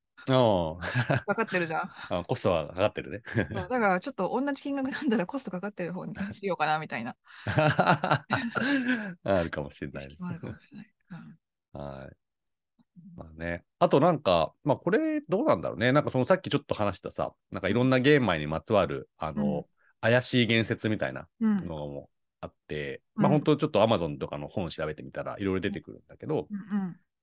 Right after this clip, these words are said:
Speaker 1: その中で結構よく言ってた、そのもっともらしい話っていうのが、
Speaker 2: うん。うん。
Speaker 1: あの、なんか玄米、まあ、要は、その、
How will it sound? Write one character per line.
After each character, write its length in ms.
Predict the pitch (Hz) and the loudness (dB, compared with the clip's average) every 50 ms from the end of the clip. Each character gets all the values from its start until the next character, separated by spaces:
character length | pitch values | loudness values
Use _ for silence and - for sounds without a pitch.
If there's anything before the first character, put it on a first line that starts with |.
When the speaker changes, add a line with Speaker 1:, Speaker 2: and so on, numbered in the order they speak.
| - | -4
Speaker 1:
そ 80 | 135 170 | -2 0
の 60 | 180 | 2
中 200 | 190 196 185 117 | 2 2 4 4
で 140 | 98 92 80 | 2 2 0
結 180 | 76 90 - - | 0 -2 -4 -2
構 140 | 87 85 | -2 -2
よ 100 | 87 90 | -2 -2
く 140 | - - 85 | -2 -4 -6
言 100 | 76 73 | -6 -6
っ 20 | - _ _ _ | -8 _ _ _
て 100 | 92 85 | -6 -4
た、 200 | - - - - | -2 -2 -4 -4
そ 140 | - - 120 | -2 -2 -2
の 60 | 120 | -2
も 100 | 110 120 | 0 -2
っ 40 | - - | -2 2
と 80 | - | 4
も 140 | 143 139 139 | 4 6 6
ら 80 | 135 127 | 6 4
し 160 | - - 110 | 4 0 -2
い 40 | - | -2
話 360 | - 90 87 78 - - - | -2 -4 -4 -6 -6 -10 -16
っ 40 | _ - | _ -14
て 60 | 69 | -8
い 40 | 67 | -4
う 60 | 220 | -2
の 40 | 220 | 0
が、 260 | 214 165 156 147 151 _ _ _ - | 0 0 -2 -4 -8 _ _ _ -4
Speaker 2:
う 60 | 202 | -4
ん。 20 | 196 | -2
う 40 | 190 | -2
ん。 140 | 175 185 - - _ _ _ _ _ _ - - _ - | -4 -6 -12 -16 _ _ _ _ _ _ -20 -20 _ -6
Speaker 1:
あ 260 | 101 92 85 82 80 | -2 -2 -2 -2 -4
の、 600 | 78 76 71 71 69 69 69 69 69 69 65 - _ _ _ _ _ _ _ _ _ _ _ _ _ _ _ _ _ _ _ _ _ _ - | -6 -6 -8 -8 -8 -10 -10 -10 -10 -12 -12 -14 _ _ _ _ _ _ _ _ _ _ _ _ _ _ _ _ _ _ _ _ _ _ -8
な 100 | 120 - | -6 -4
ん 20 | |
か 60 | - 113 | 0 2
玄 180 | 151 214 226 | 4 4 4
米、 200 | 165 104 82 - - | 4 2 0 0 0
ま 100 | 110 123 | 2 2
あ、 40 | 123 | 4
要 80 | 135 123 | 4 4
は、 200 | 90 71 - - _ _ | 2 2 0 -4 _ _
そ 140 | - - 87 | -14 -12 -10
の、 220 | 76 69 69 - | -10 -10 -12 -16